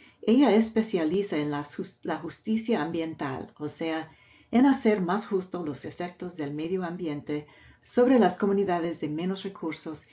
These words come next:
y las comunidades de gente de color. Ella se interesa mucho en las soluciones que mejoran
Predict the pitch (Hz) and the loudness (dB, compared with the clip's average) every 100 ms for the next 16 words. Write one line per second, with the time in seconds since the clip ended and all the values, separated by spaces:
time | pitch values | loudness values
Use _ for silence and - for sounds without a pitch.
0 | _ _ _ 240 247 185 - 185 175 175 | _ _ _ 2 2 2 -2 -6 -4 -4
1 | 165 156 156 165 156 156 147 147 147 160 | -4 -4 -6 -10 -10 -10 -6 -6 -8 -8
2 | 147 151 - _ _ _ _ _ _ - | -6 -6 -10 _ _ _ _ _ _ -2
3 | 180 196 190 190 175 175 175 170 180 175 | 4 4 4 2 4 2 0 0 0 2
4 | 185 214 208 151 151 156 - - 214 220 | 4 4 4 2 2 0 -4 2 4 4
5 | - 220 214 170 156 - 160 151 165 170 | 2 4 4 4 -2 -6 -4 -2 -2 4
6 | 220 220 | 6 4